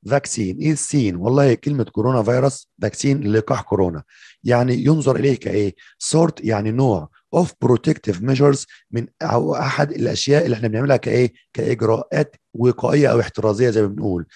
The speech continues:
طبعا هنا seen إيه؟ طبعا seen as. ينظر له كأحد أنواع الإيه؟ الإجراءات الاحترازية. Number ten. The closing paragraph of an essay can start with.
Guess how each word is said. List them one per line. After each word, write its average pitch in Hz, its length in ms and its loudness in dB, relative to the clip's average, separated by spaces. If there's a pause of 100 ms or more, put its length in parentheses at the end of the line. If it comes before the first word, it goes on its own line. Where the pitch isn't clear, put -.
(220)
طبعا 123 240 2
هنا 123 180 0
seen - 140 -4
إيه؟ 110 400 -2 (200)
طبعا 92 340 0
seen 131 300 -2
as. 139 340 2 (260)
ينظر 101 360 2
له 127 260 4
كأحد 123 1000 -2 (160)
أنواع 101 380 -2
الإيه؟ 104 520 -2 (200)
الإجراءات 101 580 0
الاحترازية. 87 540 -4 (680)
Number 104 260 -2
ten. 127 340 0 (840)
The 135 100 0
closing 160 680 0 (160)
paragraph 104 500 -2 (360)
of 117 120 -4
an 113 160 -4
essay 101 460 0 (240)
can 151 120 -2
start 156 280 -4
with. 107 280 0